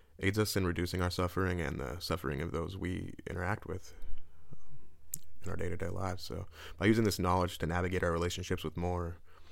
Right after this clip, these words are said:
awareness and, uh, develop more compassion in our, in our lives, um, compassion for ourselves, family, friends, coworkers, uh,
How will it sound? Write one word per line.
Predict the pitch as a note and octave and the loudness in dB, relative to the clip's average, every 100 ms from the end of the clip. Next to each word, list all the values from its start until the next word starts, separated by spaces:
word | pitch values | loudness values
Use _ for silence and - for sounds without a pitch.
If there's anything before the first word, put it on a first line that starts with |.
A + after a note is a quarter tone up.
| - - - - - | -16 -18 -20 -16 -2
awareness | F2 G2 F2 E2+ - - - | 6 8 8 2 -2 -6 -6
and, | E2+ D#2+ C2 | -6 -6 -6
uh, | - G1+ - F#2 - - - - - - - | -8 -10 -12 -18 -20 -20 -20 -20 -20 -10 -2
develop | G2+ G2 G2 - | 2 6 6 4
more | F2+ | 2
compassion | F2 E2+ E2+ F2+ G#2+ | 0 -2 0 0 2
in | G2+ | 4
our, | G2+ G2+ G2 F#2+ G2 | 4 4 2 -4 -2
in | |
our | G#2 G2+ | 2 4
lives, | G#2+ A2+ - - - - - - - | 2 0 -4 -16 -16 -18 -20 -20 -10
um, | - G1+ G1+ E2+ - - - | -8 -8 -8 -12 -14 -18 -6
compassion | - F2 E2+ F2 | 0 2 0 -2
for | D#2 | 0
ourselves, | D#2 F#2+ F2 F2+ - | 0 2 2 2 -2
family, | - D#2+ E2+ F2 F2 F2 E2+ | -2 -2 0 0 -2 -4 -6
friends, | - E2+ F2 F2+ - - | -2 0 0 -4 -8 -4
coworkers, | G2 E2+ F2 E2 E2+ F2 - - - - - - - - - E2+ | -2 0 -2 -2 -4 -8 -14 -16 -20 -20 -18 -18 -18 -16 -12 -10
uh, | D2 F2+ | -10 -10